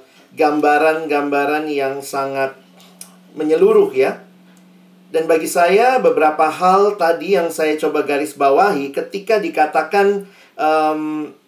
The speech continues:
orangnya, apa tadi ya, sebentar saya lihat ya. Gairahnya misalnya disertai pengorbanan. Nampaknya di sini ada relasi ya.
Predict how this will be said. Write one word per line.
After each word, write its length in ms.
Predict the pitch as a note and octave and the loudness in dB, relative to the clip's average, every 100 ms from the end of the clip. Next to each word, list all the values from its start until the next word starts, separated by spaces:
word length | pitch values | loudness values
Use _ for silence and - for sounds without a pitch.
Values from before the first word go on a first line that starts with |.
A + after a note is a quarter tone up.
| _ _ _ _ _ _ - - | _ _ _ _ _ _ -16 -2
orangnya, 960 | D#3 D#3 D#3+ E3 G3 G3+ G3+ F3+ - _ _ _ _ | 2 2 0 0 2 4 2 -2 -6 _ _ _ _
apa 160 | - - - | -12 -10 -6
tadi 240 | C3 B2+ | -6 -4
ya, 80 | C#3 | -6
sebentar 320 | - C3 - | -8 -14 -14
saya 160 | - B2+ | -10 -8
lihat 240 | B2+ - | -8 -8
ya. 240 | C3+ F3 F3+ _ _ _ _ _ _ _ _ _ _ _ _ _ _ | -10 -10 -14 _ _ _ _ _ _ _ _ _ _ _ _ _ _
Gairahnya 720 | C3+ F#3 F#3 G3 F#3+ F#3 A#3 | -2 2 6 6 2 0 0
misalnya 320 | G#3 G3+ G3+ | 2 2 2
disertai 640 | G#3+ E3+ G3 F3 F#3 F#3+ G3 | 2 0 -2 0 2 0 0
pengorbanan. 880 | F3+ F3 E3+ E3 F3+ E3+ C3 B2+ D3+ | -2 0 0 2 0 0 -4 -6 -4
Nampaknya 560 | F3+ F#3+ G3 G3 C#4+ | -2 0 -2 -4 -6
di 80 | D4+ | -6
sini 240 | F#3+ A3 | -6 -4
ada 240 | B3+ E3+ E3+ | -4 0 2
relasi 640 | F3 E3+ F3 - G#3 C3+ | 2 2 2 -2 -4 -4
ya. 80 | - | -6